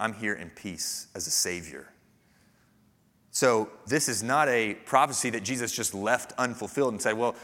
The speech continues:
I, I was gonna do that, now I'm not going to anymore." It's still a prophecy of the future. Because if Jesus came as a peaceful savior at this time, he's coming back later as the judge of Israel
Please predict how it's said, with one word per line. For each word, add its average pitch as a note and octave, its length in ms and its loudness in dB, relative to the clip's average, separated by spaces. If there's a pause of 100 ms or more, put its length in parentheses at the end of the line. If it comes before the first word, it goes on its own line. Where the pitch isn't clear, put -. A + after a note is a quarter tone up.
(180)
I, A#2+ 160 8
I C3 40 6
was D#3+ 220 6
gonna C3+ 140 0
do B2+ 120 2
that, C3 120 2
now C3 140 6
I'm B2+ 80 2
not A2+ 140 0
going C3+ 220 0
to A2+ 120 -6
anymore." F2+ 420 -6 (240)
It's - 140 -2
still D#3+ 360 4
a A2+ 80 -2
prophecy G#2+ 800 0 (400)
of F#2+ 140 -10
the F2+ 60 -8
future. - 520 -6 (680)
Because A2+ 440 0 (200)
if F2+ 120 -8
Jesus C#3+ 360 2
came D3+ 260 0
as A2 60 -4
a G#2+ 60 -6
peaceful C#3+ 360 -4
savior A2+ 500 2
at G2+ 160 -4
this D#3 200 2
time, F#2 360 -2 (400)
he's - 180 -4
coming B2+ 320 -4
back A2 480 2 (260)
later G2+ 600 0 (320)
as G#2 180 -2
the G2+ 80 -2
judge E2+ 600 -4 (180)
of E2+ 200 -10
Israel E2+ 500 -4